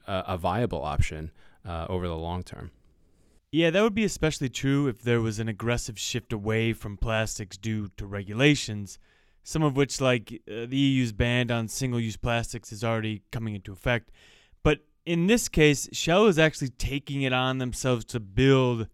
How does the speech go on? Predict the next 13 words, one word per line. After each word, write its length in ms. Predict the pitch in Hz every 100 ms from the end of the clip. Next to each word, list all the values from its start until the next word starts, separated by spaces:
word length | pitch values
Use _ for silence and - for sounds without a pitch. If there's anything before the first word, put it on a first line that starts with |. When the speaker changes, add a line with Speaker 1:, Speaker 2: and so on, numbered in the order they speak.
| _ _ _ _ 123
Speaker 2:
a 60 |
petrochemical 760 | - 147 - 135 147 147 127 113
plant, 340 | 123 123 117
and 160 | 123 123
thus 300 | 127 - - -
they're, 240 | 120 139
they're 160 | 123 147
directly 540 | 131 127 160 - 147
competing 720 | 131 131 131 165 151 127 120
with 140 | 117 -
the 40 |
petrochemical 720 | - 131 - - 120 110 117
industry. 500 | 190 139 - 110 107